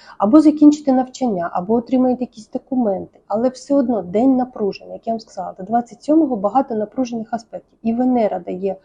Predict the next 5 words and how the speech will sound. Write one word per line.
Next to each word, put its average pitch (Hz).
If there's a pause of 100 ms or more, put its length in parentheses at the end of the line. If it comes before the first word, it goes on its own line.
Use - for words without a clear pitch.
(380)
квадрати, 196
і 220
Сатурн, 202 (100)
і 226 (300)
Марс, 190